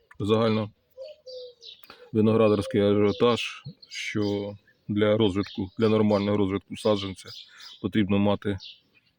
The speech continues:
там якусь, е, супер розвинуту кореневу систему, то це насправді не так. Висаджування відбувалося, е, тільки ледь вкоріненими живцями, і з-, і тим більше, що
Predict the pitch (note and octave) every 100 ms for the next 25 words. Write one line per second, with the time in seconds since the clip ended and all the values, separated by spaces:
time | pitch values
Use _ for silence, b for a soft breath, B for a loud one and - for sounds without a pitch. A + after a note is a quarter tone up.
0 | _ A2+ G#2 G2+ G#2 F#2+ - - - G#2+
1 | G2+ G2 G#2 A2 - G#2 G#2 G2 - -
2 | _ _ A2 G#2 G2 G#2 G2+ F#2+ F#2 G#2+
3 | G#2+ G#2+ G2+ - A#2 D#3 C#3 G#2 - _
4 | B B B B - A#2+ E3 C3 - A#2+
5 | A2 G#2+ G#2+ G2+ F#2+ - - _ _ _
6 | - - - - - - _ _ - -
7 | - A#2+ G#2 G#2+ G#2 G#2+ F#2+ G#2 G2+ G2
8 | F#2+ - F#2+ - - - - - G#2+ G#2
9 | G#2+ A2+ G2+ G#2+ G2+ G#2 G2 - - G#2+
10 | G#2 G2+ G2+ G2+ G2+ A2 G#2+ C#3+ A#2 F#2+
11 | - B B B - - - - - G#2+
12 | G2+ G2+ - A2+ G#2 G#2 A2 G2+ - G#2+
13 | G2+ G#2+ -